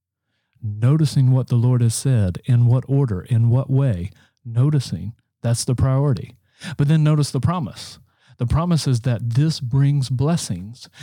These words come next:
You will be like a tree planted by streams of water, which yield its fruit in its season.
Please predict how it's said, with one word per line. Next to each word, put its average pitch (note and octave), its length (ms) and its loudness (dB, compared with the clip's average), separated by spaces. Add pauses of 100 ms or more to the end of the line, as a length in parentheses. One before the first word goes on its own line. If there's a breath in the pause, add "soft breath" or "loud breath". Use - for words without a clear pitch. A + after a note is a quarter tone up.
(120)
You D#3 140 2
will D#3 100 2
be C#3 220 2
like C#3 180 0
a C#3 60 0
tree D#3+ 400 -2
planted D3 440 -2
by A2+ 140 -2
streams C#3+ 480 -2
of C3+ 140 0
water, C3+ 460 -6 (240)
which C3 200 -2
yield D3+ 260 2
its B2+ 140 -4
fruit D#3 320 -2
in B2+ 80 0
its A2+ 160 -4
season. A#2 560 -6